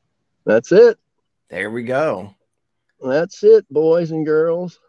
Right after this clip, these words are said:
Speaker 2: That's
Speaker 1: I'm
Speaker 2: the
Speaker 1: sure that was exciting. I have absolutely no idea what it looked like, but we're done
Speaker 2: It
Speaker 1: with
Speaker 2: looked
Speaker 1: that.
Speaker 2: it looked perfect to me.
Speaker 1: Good.
Speaker 2: And there he is. There's the man of
Speaker 1: Excellent.
Speaker 2: the hour. How are you tonight, sir?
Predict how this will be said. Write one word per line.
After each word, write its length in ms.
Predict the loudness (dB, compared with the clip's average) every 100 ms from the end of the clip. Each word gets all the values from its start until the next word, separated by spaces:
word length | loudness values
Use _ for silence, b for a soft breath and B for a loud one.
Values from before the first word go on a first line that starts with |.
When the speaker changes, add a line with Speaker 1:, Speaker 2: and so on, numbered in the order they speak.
| _ _ -4
Speaker 2:
That's 260 | 0 0
Speaker 1:
I'm 60 | -4
Speaker 2:
the 100 | -6
Speaker 1:
sure 180 | -4 -2
that 220 | -2 -4
was 180 | -6 -8
exciting. 480 | -4 -2 -2 -4
I 140 | -4 -2
have 240 | 0 -2 -4
absolutely 600 | -4 -4 -4 -6 -6 -6
no 340 | -2 -2 -2 -4
idea 440 | -10 -6 -4 -4
what 220 | -4 -6
it 140 | -6 -6
looked 260 | -6 -2
like, 280 | -2 -2 -6 _
but 220 | -4 -4 -6 _ _ _ _ _ _ -10
we're 140 | -8
done 160 | -4 -2
Speaker 2:
It 60 |
Speaker 1:
with 100 | 0
Speaker 2:
looked 100 | -2
Speaker 1:
that. 140 | -6 -20 _ -20 _ -8
Speaker 2:
it 100 | -4
looked 160 | -4
perfect 460 | 0 0 0 -6 -12 -14
to 120 | -10
me. 220 | -10 -10 -14 _ -20 -20 -20 _ _ _ _ _
Speaker 1:
Good. 260 | 2 2 0 _ _ _ _ -16
Speaker 2:
And 120 | -4 4
there 160 | 4
he 140 | 4 0
is. 140 | 0
There's 180 | 0 0
the 160 | 0
man 120 | -2 -4
of 40 |
Speaker 1:
Excellent. 40 |
Speaker 2:
the 140 | -6 -10 -12 -14
hour. 880 | -16 -20 _ _ _ _ _ _ -20 _
How 160 | 0 2
are 60 | 4
you 160 | 0
tonight, 340 | 0 0 0 -2
sir? 320 | -4 -4